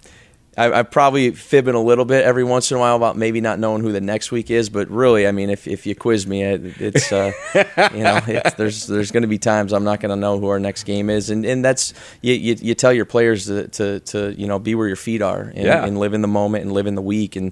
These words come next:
Speaker 1: so we better do the same thing. And you're not trying to get prepared for, you know, the, obviously the next week's game. You got, it's, it's too hard on Sundays already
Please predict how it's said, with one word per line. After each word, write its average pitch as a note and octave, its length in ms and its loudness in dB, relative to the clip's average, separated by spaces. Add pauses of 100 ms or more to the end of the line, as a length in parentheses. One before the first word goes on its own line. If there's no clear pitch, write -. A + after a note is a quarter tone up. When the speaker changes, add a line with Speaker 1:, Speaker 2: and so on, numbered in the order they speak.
(340)
Speaker 1:
so G2 440 2 (180)
we G#2+ 200 -4
better G#2+ 260 4
do G#2 140 -2
the F#2+ 80 -6
same G#2 260 -2
thing. G2+ 400 -4
And G2+ 140 -8
you're G2+ 80 -4
not G#2 180 -2
trying G#2 220 -2
to G2+ 60 -6
get F#2+ 140 -6
prepared G2+ 440 -4
for, F#2+ 360 -2 (320)
you G2 160 -2
know, G2 280 -4
the, G2 80 -2
obviously G2 400 0
the G2 80 -4
next G2 260 -4
week's G2 160 -10
game. G2 260 -4
You G2 120 -6
got, G2 280 -2
it's, - 300 -8
it's G2 160 -6
too A2 160 -4
hard G2+ 220 4
on F#2+ 120 -2
Sundays G2 440 -2
already F#2 480 0